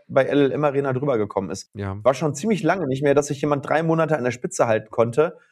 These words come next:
Speaker 1: Du weißt nicht, ob Gemini vier nicht schon in den Startlöchern steht und Gemini drei schon ultra, ultra
Speaker 2: Also ich bin voll bei dir. Gemini drei, also, äh, Gemini benutze ich aktuell zu, ich würd sagen, achtundneunzig Prozent benutze ich nur noch Gemini, ne?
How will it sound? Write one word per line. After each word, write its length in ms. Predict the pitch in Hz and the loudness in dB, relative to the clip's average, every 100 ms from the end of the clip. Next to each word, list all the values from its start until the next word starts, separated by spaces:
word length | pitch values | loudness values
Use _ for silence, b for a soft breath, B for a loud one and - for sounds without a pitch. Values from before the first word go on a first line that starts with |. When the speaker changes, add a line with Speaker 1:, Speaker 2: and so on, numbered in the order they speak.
| b - | b -4
Speaker 1:
Du 100 | 120 | 0
weißt 240 | 139 - | 0 0
nicht, 140 | 147 147 | -2 -2
ob 120 | 127 | 2
Gemini 360 | 143 151 147 127 | 0 2 0 -2
vier 380 | - 175 180 | -4 2 4
nicht 160 | 131 117 | 4 0
schon 180 | - 127 | 0 0
in 60 | |
den 140 | 123 117 | -2 -2
Startlöchern 520 | 147 185 143 104 101 | -2 -2 -4 -6 -6
steht 460 | 101 104 123 156 _ _ | -4 2 2 2 _ _
und 80 | 113 | -2
Gemini 220 | 127 135 | 2 2
drei 240 | 120 107 123 | 4 2 0
schon 260 | 110 104 _ | -2 -8 _
ultra, 760 | 131 120 110 101 - 107 101 - | 4 6 4 2 -6 -8 -8 -6
ultra 180 | 92 - _ _ | -6 -6 _ _
Speaker 2:
Also 280 | 113 107 107 | -2 2 2
ich 180 | 110 - | 2 0
bin 440 | 120 113 110 104 | 0 0 -2 -6
voll 180 | - 101 | -2 -2
bei 120 | 90 87 | 0 -2
dir. 260 | 90 87 82 | -2 -2 -2
Gemini 540 | 110 107 101 98 98 90 | 0 2 2 2 0 -2
drei, 540 | 92 92 95 101 101 | -2 0 2 2 0
also, 220 | - 95 | -2 -4
äh, 260 | 92 - 98 | -6 -4 -4
Gemini 380 | 101 113 110 104 | 0 0 2 0
benutze 420 | 98 104 107 - | 0 0 0 -2
ich 100 | 101 | -8
aktuell 500 | - - - 87 101 | -6 -8 -6 -4 -4
zu, 460 | 98 - 95 92 95 - _ - | -6 -8 -6 -4 -8 -14 _ -8
ich 100 | 98 | -2
würd 140 | 110 | 0
sagen, 160 | 113 - | 0 -2
achtundneunzig 800 | 123 113 - 117 107 107 - 101 | -4 -4 -2 0 2 2 -2 -8
Prozent 400 | - 104 - 101 | -8 -6 -2 -2
benutze 340 | 98 98 92 92 | -2 -4 -4 -6
ich 60 | |
nur 120 | 101 | -4
noch 140 | 95 90 | -4 -2
Gemini, 500 | 107 104 80 78 78 | -4 -2 -4 -4 -6
ne? 220 | 87 107 | -8 -10